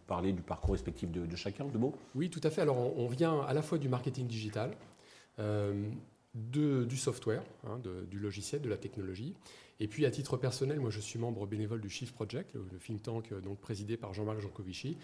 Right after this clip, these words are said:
Speaker 1: Mhm.
Speaker 2: Et depuis cinq ans, effectivement, euh, on, on travaille sur ces sujets-là. Et c'est pour ça que, bah, en fait, en mettant toute cette science en, entre nous, eh bien, on a développé depuis deux ans et demi, avec un laboratoire de recherche de l'Institut Polytechnique,
Speaker 1: Mhm.
Speaker 2: donc cette, euh, cette solution pour permettre de proposer, euh,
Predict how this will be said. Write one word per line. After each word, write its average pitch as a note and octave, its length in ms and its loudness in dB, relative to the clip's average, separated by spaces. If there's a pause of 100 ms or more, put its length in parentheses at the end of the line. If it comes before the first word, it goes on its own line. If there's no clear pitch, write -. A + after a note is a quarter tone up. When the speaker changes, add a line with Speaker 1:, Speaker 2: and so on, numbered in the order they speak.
(160)
Speaker 1:
Mhm. A#2 100 0
Speaker 2:
Et G2+ 60 0
depuis G#2 260 -2
cinq - 300 2
ans, C#3 200 0
effectivement, G#2+ 640 -2
euh, F2+ 60 0 (380)
on, G2 100 -4
on F#2 180 -4
travaille G#2 280 -4
sur G#2 120 -8
ces - 120 -4
sujets-là. A2 600 0
Et A2 300 2
c'est - 220 -4
pour - 160 -8
ça C3 120 0
que, A#2+ 140 -2
bah, G2 240 -2
en G2 60 -6
fait, B2+ 180 -4
en G#2+ 40 0
mettant G#2 200 0
toute G#2+ 220 -8
cette - 180 0
science - 400 -2 (240)
en, G#2 60 -4 (100)
entre G2 220 -4
nous, A2+ 160 -2 (340)
eh G2+ 60 -6
bien, G#2 160 -2
on G#2+ 100 0
a G#2 80 0
développé G#2+ 440 0
depuis G#2 320 -6
deux G#2+ 180 -2
ans G2+ 40 0
et G2+ 40 0
demi, B2 360 0
avec A#2 280 -2
un A2+ 40 0
laboratoire G#2 600 0
de G2+ 80 -2
recherche G#2 420 -4
de A2 80 0
l'Institut A#2 380 -4
Polytechnique, G#2+ 840 -8 (240)
Speaker 1:
Mhm. C3 160 0
Speaker 2:
donc G2+ 140 -4
cette, - 260 -2
euh, F#2+ 160 -4
cette G#2 260 -4
solution A2 440 -2 (320)
pour G#2 100 -12
permettre A2 400 0
de G2 100 -2
proposer, G#2 640 -4
euh, F2+ 320 -4